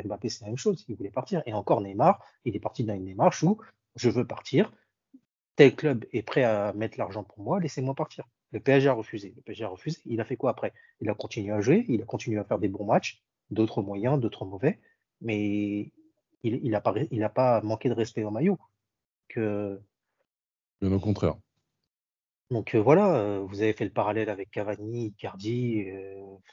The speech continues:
Speaker 1: ouais, y a pas, pour moi, il n'y a pas grand-chose à dire. Je sais pas, à vrai dire, qu'ils sifflent pas Mbappé ou qu'ils aient décidé de pas le prendre, euh, pour
Speaker 2: En
Speaker 1: cible,
Speaker 2: grippe.
Speaker 1: euh, jusqu'à son départ en grippe,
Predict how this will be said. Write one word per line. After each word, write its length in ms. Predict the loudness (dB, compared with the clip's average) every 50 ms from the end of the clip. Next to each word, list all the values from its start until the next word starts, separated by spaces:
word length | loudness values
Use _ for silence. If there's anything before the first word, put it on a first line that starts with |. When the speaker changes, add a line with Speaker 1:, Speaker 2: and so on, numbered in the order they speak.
| _ _ _ _ _ _ _ -6
Speaker 1:
ouais, 240 | -4 0 0 0 0
y 60 | -2
a 40 | -2
pas, 380 | -4 -2 -2 -2 -2 -2 -6 -10 -10
pour 100 | -8 -4
moi, 140 | -2 0 0
il 40 |
n'y 60 | -2 -2
a 40 |
pas 140 | -4 -6 -6
grand-chose 400 | -6 -4 -6 -8 -8 -8 -8 -8
à 80 | -10 -12
dire. 300 | -6 -2 -2 -2 -2 -4 _ _ _ _ _ _ _ _ _ _ _ _
Je 80 | -20 -16
sais 60 | _
pas, 360 | -4 -4 -2 -2 -4 -6 -8 -10 -12 -18 -18 -18 -18 -20 -20 -20 -20 -20 _ _ _ _ _ _ _ _ _ _ _ _ _ _ _ _ -4
à 60 | -4
vrai 160 | 0 4 4 6
dire, 220 | 6 6 4 2
qu'ils 560 | 0 0 0 0 0 0 -2 -2 0 -2 -2
sifflent 340 | -2 -2 -2 -2 0 0 0
pas 240 | 2 4 4 4 4
Mbappé 480 | 2 0 -2 -2 0 0 0 0 0
ou 100 | 0 -2
qu'ils 300 | -4 _ -4 -2 -2 -2
aient 60 | -2 -4
décidé 400 | -6 -8 -10 -8 -4 -2 -2 -2
de 100 | -4 -6
pas 300 | -6 -4 -2 0 0 -2
le 140 | -2 -6
prendre, 400 | -8 -10 -10 -6 -6 -4 -4 -4
euh, 480 | -4 -4 -4 -4 -4 -4 -4 -6 -8 -10 _ _ _ _ _ _ _ _ _ -8
pour 100 | -8 -6
Speaker 2:
En 40 |
Speaker 1:
cible, 340 | 0 2 4 6 8 8 6
Speaker 2:
grippe. 240 | 6 4 -2 -8 -10 _ _ _ _ _ _ -14
Speaker 1:
euh, 60 | -12 -10 -10 -8
jusqu'à 260 | -8 -4 0 2 2
son 160 | 2 2 2 2
départ 380 | 2 2 4 4 4 4 2
en 100 | 2 -2
grippe, 300 | 0 2 2 2 2 0